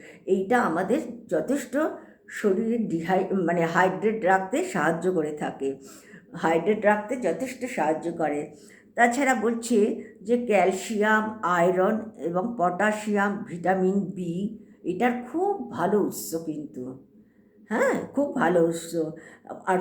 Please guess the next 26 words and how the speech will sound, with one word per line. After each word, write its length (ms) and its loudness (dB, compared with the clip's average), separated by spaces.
পুষ্টিকররা 800 0
কি 220 -2
বলছেন, 640 -2
যারা 260 2
পুষ্টিকর, 720 -2
যারা 260 2
মানে 340 -2
কি 80 -2
বলবো, 640 0
যারা 200 4
পুষ্টির 520 -2
উপরে 280 2
বেশি, 560 0
উম, 140 -8
মানে 300 0
গবেষণা 460 4
টবেষণা 480 -2
করে 260 0
বা 140 0
পড়াশোনা 560 -2
করে, 420 -4
তারা 260 4
বলছে 420 0
যে 340 -2
পানি 380 4
ফল 360 0